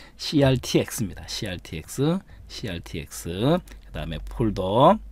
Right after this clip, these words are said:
저장 폴더, 그 다음에 차트에서, 차트에서 마우스 오른쪽 버튼을 눌러요. 여기 가게 되면 서식 파일로 저장이 있어요. 서식 파일로 저장을 클릭해, 하게 되면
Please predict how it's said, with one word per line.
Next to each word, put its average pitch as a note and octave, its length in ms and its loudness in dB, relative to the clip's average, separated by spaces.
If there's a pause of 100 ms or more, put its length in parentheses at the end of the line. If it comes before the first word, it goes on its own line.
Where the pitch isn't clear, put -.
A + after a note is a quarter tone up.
저장 F#2+ 300 -6
폴더, G#2 460 2 (760)
그 C3+ 120 0
다음에 C3+ 500 10 (1120)
차트에서, A#2+ 880 4
차트에서 B2 400 0
마우스 A2 280 2
오른쪽 B2+ 340 4
버튼을 G#2 380 -2
눌러요. F#2 420 2 (400)
여기 F#2 160 -2
가게 F2+ 240 -4
되면 B2 340 0 (240)
서식 C#3 540 4
파일로 A2 380 4
저장이 F#2 360 -4
있어요. - 240 -12 (920)
서식 G2+ 500 -4
파일로 F#2 320 -4
저장을 F#2+ 440 -8
클릭해, G2+ 460 -6 (180)
하게 A2+ 280 -4
되면 B2+ 380 2